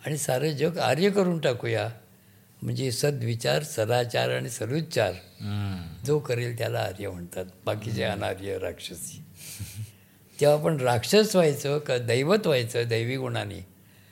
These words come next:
Speaker 1: याचा प्रत्येकानं जो विचार करतो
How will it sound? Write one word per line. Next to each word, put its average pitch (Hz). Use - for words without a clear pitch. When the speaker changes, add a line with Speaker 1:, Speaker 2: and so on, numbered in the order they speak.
Speaker 1:
याचा 110
प्रत्येकानं 117
जो 113
विचार 135
करतो 127